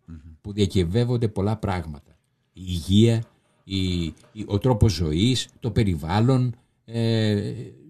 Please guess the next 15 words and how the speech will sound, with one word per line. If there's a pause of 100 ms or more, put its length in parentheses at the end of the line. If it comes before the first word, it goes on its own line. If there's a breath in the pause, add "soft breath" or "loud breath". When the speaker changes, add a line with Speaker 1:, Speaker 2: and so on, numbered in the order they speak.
(220)
Speaker 2:
τα
άμεσα
προβλήματά
μας,
έτσι.
Η,
η
εκπαίδευση,
ο
πολιτισμός, (280)
οι,
οι
σχέσεις
γύρω
μας.